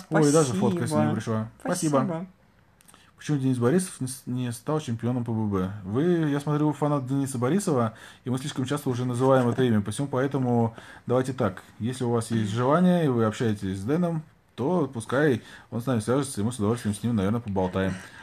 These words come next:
Speaker 1: А если нет, то, собственно, все остальные вопросы к нему, да?
Speaker 2: Там уже все замечают, что я засыпаю, что у меня глаза слепаются.
Speaker 1: Да, потому что ты не на бодряках.
Speaker 2: Не, я не на бодряках.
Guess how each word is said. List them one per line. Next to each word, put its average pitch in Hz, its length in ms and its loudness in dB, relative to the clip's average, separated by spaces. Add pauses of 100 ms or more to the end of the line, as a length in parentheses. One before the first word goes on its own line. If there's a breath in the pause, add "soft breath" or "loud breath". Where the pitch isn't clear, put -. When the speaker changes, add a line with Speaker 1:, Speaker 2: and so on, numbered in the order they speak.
(100)
Speaker 1:
А 101 80 0
если 113 180 -2
нет, 180 220 0 (100)
то, 147 160 -2
собственно, 123 480 -2
все - 140 -6
остальные 113 280 0
вопросы 139 300 -2
к - 80 -8
нему, 101 240 0 (100)
да? 139 200 0
Speaker 2:
Там 320 340 2
уже 330 160 0
все 277 200 -4
замечают, 269 520 -2
что - 160 -4
я 415 140 2
засыпаю, 202 760 2
что 269 180 0
у - 20 -
меня 247 300 2
глаза 254 460 6
слепаются. - 1040 2
Speaker 1:
Да, 302 160 8
потому 277 320 8
что 226 160 -2
ты 240 80 2
не 233 80 8
на 202 100 12
бодряках. 175 480 4 (560 loud breath)
Speaker 2:
Не, 156 300 -2
я 262 220 -2
не 339 160 -4
на 214 120 -2
бодряках. 143 800 -4